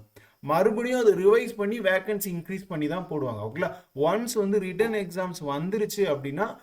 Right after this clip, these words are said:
அதுக்கப்புறம் ரிட்டன் எக்ஸாமுக்கு அப்புறம் வேகன்சி இன்க்ரீஸ் பண்ண மாட்டாங்க. ஏன்னா, ரிட்டன் எக்ஸாம்ல இருந்து பி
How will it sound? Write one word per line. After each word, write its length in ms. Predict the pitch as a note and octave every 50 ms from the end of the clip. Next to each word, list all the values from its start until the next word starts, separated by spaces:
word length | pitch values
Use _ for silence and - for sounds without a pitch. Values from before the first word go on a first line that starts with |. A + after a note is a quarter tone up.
| _ _ _
அதுக்கப்புறம் 600 | - C#3+ E3 F3+ E3 F3 E3+ D#3 - E3+ E3+ E3+ E3 E3+
ரிட்டன் 360 | D#3 D3+ E3 D3+ A3 A3+ A3
எக்ஸாமுக்கு 420 | G#3+ F3+ F3 G3 F#3+ F3+ D#3+ D#3 D#3
அப்புறம் 280 | D#3 D#3+ A3 A#3+ A3
வேகன்சி 380 | F#3+ D#3+ D#3+ - F3 E3 D#3 F3
இன்க்ரீஸ் 300 | E3 D3+ D3+ D#3+ E3+ D3+ -
பண்ண 180 | D#3 D3 C#3+
மாட்டாங்க. 400 | C3+ B2 B2 B2 A#2+ A#2+ A2+ G#2+ A#2+
ஏன்னா, 180 | C#3 D#3 E3+ E3 D#3 D#3 D#3+ D#3+ D#3+ - - _ -
ரிட்டன் 340 | D#3+ F3 F3 G3 A3 A3 A3
எக்ஸாம்ல 380 | G3+ F#3 G3 G3 F#3+ F#3 F#3+
இருந்து 220 | F#3+ G3+ A3 A#3 -
பி 140 | F#3+ G#3 G#3+